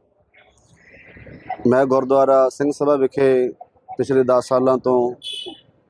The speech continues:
ਗ੍ਰੰਥ ਸਿੰਘ ਦੀ ਡਿਊਟੀ ਕਰਦਾ ਹਾਂ। ਸੋ ਭਾਈ ਮਨਜੀਤ ਸਿੰਘ ਜੀ ਕੈਲਾ ਇਹਨਾਂ ਸਮੂਹ ਪਰਿਵਾਰ ਨੇ ਪਰਿਵਾਰ ਦੀ ਸੁੱਖ ਸ਼ਾਂਤੀ ਲਈ ਅਖੰਡ ਪਾਠ ਸਾਹਿਬ ਪ੍ਰਕਾਸ਼ ਕਰਵਾਏ ਸਨ।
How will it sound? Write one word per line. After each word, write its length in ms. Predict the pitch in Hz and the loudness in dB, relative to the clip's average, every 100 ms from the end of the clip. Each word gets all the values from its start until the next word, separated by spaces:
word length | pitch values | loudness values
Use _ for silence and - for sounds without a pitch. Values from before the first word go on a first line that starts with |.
| _ _ - | _ _ -4
ਗ੍ਰੰਥ 220 | 131 143 | -2 -2
ਸਿੰਘ 240 | - 160 | 0 0
ਦੀ 100 | 156 | 2
ਡਿਊਟੀ 280 | 147 135 139 | 2 2 2
ਕਰਦਾ 360 | 131 127 135 143 | 0 0 0 0
ਹਾਂ। 200 | 143 143 - 170 - - - 185 - - - - - | -2 -4 -8 -20 -20 -20 -16 -16 -16 -20 -20 -20 -20
ਸੋ 520 | - 147 147 147 143 135 _ _ _ _ _ _ _ _ - - | -2 2 4 2 0 -4 _ _ _ _ _ _ _ _ -10 0
ਭਾਈ 220 | 139 143 | 2 4
ਮਨਜੀਤ 360 | 143 131 143 | 4 2 0
ਸਿੰਘ 200 | - 156 | -2 -2
ਜੀ 120 | 151 151 | 0 0
ਕੈਲਾ 480 | 139 135 139 131 123 _ _ _ _ _ _ _ _ - - - - - _ | 2 4 4 2 -4 _ _ _ _ _ _ _ _ -20 -18 -20 -20 -20 _
ਇਹਨਾਂ 180 | 143 151 | 2 2
ਸਮੂਹ 280 | 147 147 160 | 2 2 2
ਪਰਿਵਾਰ 360 | 160 147 143 139 | 2 2 2 2
ਨੇ 120 | 143 | -2
ਪਰਿਵਾਰ 340 | 139 139 139 | -2 0 0
ਦੀ 100 | 139 | 0
ਸੁੱਖ 240 | 131 135 - | -4 -4 -2
ਸ਼ਾਂਤੀ 360 | 139 131 139 | -4 -2 -2
ਲਈ 200 | 135 135 | 2 2
ਅਖੰਡ 260 | 131 131 123 | 2 -2 -2
ਪਾਠ 160 | 127 | -2
ਸਾਹਿਬ 260 | 123 135 131 | -2 0 -2
ਪ੍ਰਕਾਸ਼ 360 | 131 127 127 - | -2 -2 -2 -2
ਕਰਵਾਏ 340 | 123 120 131 | -2 2 2
ਸਨ। 340 | 160 156 156 | 2 0 -2